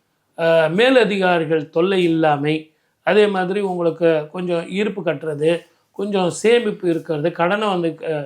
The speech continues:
தீர்க்கறது, பெண்களுக்கு வந்து, ஆ, கொஞ்சம் புடவைங்க, நகைங்க, ஏதோ கடனையாவது வாங்கி வாங்கலாமே, சேர்த்து வைக்கலாமே, பிள்ளைங்களுக்கு எதிர்காலத்துக்கு ஏதோ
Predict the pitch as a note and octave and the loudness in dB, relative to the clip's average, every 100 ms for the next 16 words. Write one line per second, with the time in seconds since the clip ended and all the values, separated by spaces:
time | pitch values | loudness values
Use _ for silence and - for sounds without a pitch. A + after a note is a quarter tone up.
0 | - - G#3 F#3 E3+ D3+ D#3+ E3 - _ | -12 -10 -8 -2 -2 2 0 0 -6 _
1 | _ _ - A3 C#4+ C#4 A3+ F3+ F#3 F3+ | _ _ 0 6 6 8 6 4 0 2
2 | G3 F3+ D#3+ D3 _ _ - F3+ E3+ G3+ | 2 2 0 -6 _ _ -8 -8 -4 -4
3 | F#3 E3+ D#3+ - F#3+ F#3 E3+ D#3 E3 D#3 | 0 0 -2 0 2 4 4 2 0 -2
4 | _ _ _ _ - E3 E3+ F3 D#3+ D3+ | _ _ _ _ -4 -2 0 0 -2 -4
5 | D3+ _ _ _ _ D#3 E3 D#3+ D#3 E3+ | -6 _ _ _ _ -2 0 0 0 2
6 | F3+ F3+ F3+ D#3 E3+ D#3+ D3+ D#3+ D#3+ D3 | 2 2 2 0 -2 -2 -2 -2 0 -2
7 | D3 D3+ F3+ F3 F3 D#3 E3 D3 D3 D3+ | -2 -4 -6 -4 -4 -2 0 0 -2 -6
8 | - _ _ _ F#3 G#3 G3+ F3+ E3 E3+ | -8 _ _ _ 0 2 4 4 4 4
9 | G3+ G#3+ G3 E3+ E3+ D#3+ E3+ | 6 6 4 2 0 2 2